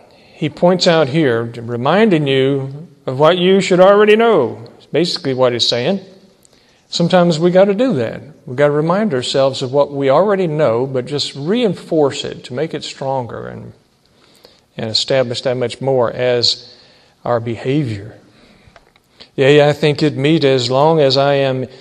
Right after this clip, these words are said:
in this tabernacle," speaking of his body, "while he's on this planet in this form, to stir you up by putting you in remembrance, knowing that shortly I must put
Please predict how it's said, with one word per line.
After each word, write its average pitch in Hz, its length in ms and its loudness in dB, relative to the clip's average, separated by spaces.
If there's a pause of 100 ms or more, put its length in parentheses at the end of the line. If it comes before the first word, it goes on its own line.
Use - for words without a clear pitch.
(300)
in 160 260 4
this 196 180 4
tabernacle," 156 800 4 (260)
speaking 131 380 -6
of 135 100 -2
his 175 140 0
body, 143 400 0
"while 123 280 -2
he's 135 360 -2
on 139 220 -2
this 160 240 0
planet 151 600 -2
in 151 200 -2
this 156 180 0
form, 151 560 2 (1700)
to 127 340 2
stir 190 500 6
you 165 300 6
up 190 600 2
by 131 300 0
putting 170 380 0
you 160 180 6
in 131 320 -2
remembrance, 123 800 -4 (240)
knowing 147 460 2
that 120 320 0
shortly 202 460 4
I 143 160 0
must 147 420 0
put 151 200 0